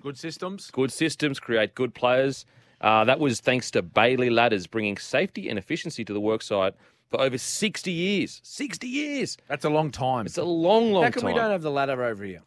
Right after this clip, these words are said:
Speaker 2: Yeah, look, we need to get the ladder back in shot. Ladder back in shot.
Speaker 1: Anyway, we'll do that
Speaker 2: After
Speaker 1: next week.
Speaker 2: After the news, we'll continue our round sixteen preview. Welcome back to the Captain's Run with Cameron Smith. Thanks to the S E N app. Download the S E N app now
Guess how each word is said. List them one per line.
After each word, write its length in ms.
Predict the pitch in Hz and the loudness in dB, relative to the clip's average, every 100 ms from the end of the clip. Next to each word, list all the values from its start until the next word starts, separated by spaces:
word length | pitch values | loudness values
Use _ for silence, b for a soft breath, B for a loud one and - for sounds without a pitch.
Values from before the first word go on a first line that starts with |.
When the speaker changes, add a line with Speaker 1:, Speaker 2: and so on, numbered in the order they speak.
| _ _ _ _ _ 135 | _ _ _ _ _ -6
Speaker 2:
Yeah, 160 | 165 - | -6 -4
look, 200 | 156 - | -6 -4
we 80 | 151 | -4
need 80 | 208 | -2
to 60 | |
get 160 | 233 - 127 | -2 -6 -4
the 60 | 131 | 2
ladder 240 | 123 131 | 4 4
back 240 | 123 117 107 | 4 0 -2
in 60 | |
shot. 280 | 92 - - _ _ | -6 -6 -6 _ _
Ladder 240 | 120 151 165 | 2 4 4
back 220 | 143 123 | 2 0
in 80 | 107 | -4
shot. 260 | - 95 | 0 0
Speaker 1:
Anyway, 200 | 95 82 87 - | -2 -10 -16 -6
we'll 80 | 117 | 4
do 60 | |
that 80 | 160 | 6
Speaker 2:
After 140 | 190 120 | 6 2
Speaker 1:
next 140 | 117 | -8
week. 140 | 90 - - | -12 -8 0
Speaker 2:
After 320 | 147 190 - | 4 4 0
the 80 | 139 | -4
news, 380 | 131 139 156 151 | -2 0 -2 -4
we'll 80 | 120 | -8
continue 560 | 104 - - 127 139 90 | -8 -10 -8 -6 -2 0
our 100 | 90 | 2
round 220 | 98 104 | 2 0
sixteen 380 | 113 - 113 110 | -6 -6 -6 -4
preview. 340 | 95 - - - - | -4 -4 -8 -16 -4
Welcome 340 | 107 123 120 | 2 4 4
back 140 | 117 117 | 2 2
to 60 | 110 | 0
the 60 | |
Captain's 360 | - 120 120 104 | 2 2 0 0
Run 220 | 113 101 | 0 2
with 300 | 113 113 - _ | 2 0 -2 _
Cameron 480 | - 104 117 113 101 | -4 0 2 2 -2
Smith. 300 | - 113 104 | -4 -6 -2
Thanks 280 | 151 180 - | 0 0 -2
to 60 | |
the 120 | 110 98 | -2 -2
S 140 | - | -2
E 80 | 90 | -6
N 140 | 82 | -6
app. 140 | 78 - | -8 0
Download 440 | 143 165 147 123 | 4 4 4 2
the 160 | 104 101 | 2 0
S 180 | 95 98 | 0 -2
E 60 | |
N 80 | 95 | -2
app 160 | 92 98 | -2 -2
now 400 | 98 131 135 | 0 2 2